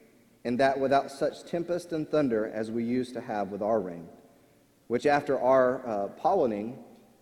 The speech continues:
uh, for it breaks down the corn, whereas your corn stands whole and good still. Surely your God is a good God."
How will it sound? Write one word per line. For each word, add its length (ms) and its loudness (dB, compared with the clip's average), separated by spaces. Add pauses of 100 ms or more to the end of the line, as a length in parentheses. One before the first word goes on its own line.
(100)
uh, 100 -6
for 360 4
it 180 -4
breaks 300 0
down 260 -2
the 60 -4
corn, 460 -6 (240)
whereas 680 0 (340)
your 380 0 (160)
corn 220 -4
stands 400 -8 (100)
whole 420 0
and 220 -8
good 220 -2
still. 360 -8
Surely 480 -4
your 200 -6
God 360 -8
is 140 -16
a 60 -16
good 260 -14
God." 260 -10